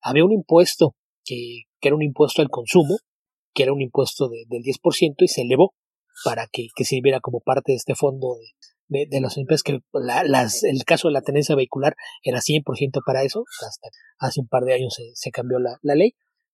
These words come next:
pero era, la, la idea era que, eh, cuando consumías algo, que cualquier consumo que hicieras de,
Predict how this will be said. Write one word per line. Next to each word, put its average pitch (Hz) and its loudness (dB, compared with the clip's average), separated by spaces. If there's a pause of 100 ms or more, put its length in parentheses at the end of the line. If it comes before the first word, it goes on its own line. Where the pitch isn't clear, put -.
(180)
pero 139 4
era, 151 2 (260)
la, 180 4
la 180 6
idea 175 8
era 233 8
que, 160 2 (420)
eh, 156 -4
cuando 151 2 (100)
consumías 175 2
algo, 180 2 (680)
que 151 6 (100)
cualquier 160 4
consumo 190 0
que - -10
hicieras 156 2
de, 127 -12